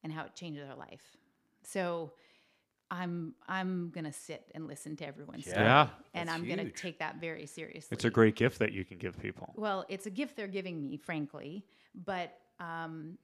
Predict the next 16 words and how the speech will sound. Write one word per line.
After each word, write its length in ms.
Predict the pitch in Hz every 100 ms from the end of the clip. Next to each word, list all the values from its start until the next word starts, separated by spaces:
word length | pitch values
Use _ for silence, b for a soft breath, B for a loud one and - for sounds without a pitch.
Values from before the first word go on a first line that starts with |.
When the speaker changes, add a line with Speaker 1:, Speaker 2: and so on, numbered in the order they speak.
| - 175
Speaker 1:
but 320 | 214 208 190 - -
I, 180 | 175 175
Speaker 2:
Right. 280 | 175 185 185 -
Speaker 1:
I 140 | 165 165
saw, 480 | - - 190 180 175
I 80 | 170
see 160 | -
it 80 | 208
firsthand 600 | - 170 - 180 151 143 - _ -
what 280 | 165 165 160
it 140 | -
means 460 | 170 160 156 151 -
to 80 |
people. 400 | 151 135 - 156 - _ _ _ _
And 160 | 165 160
so, 480 | 185 170 165 160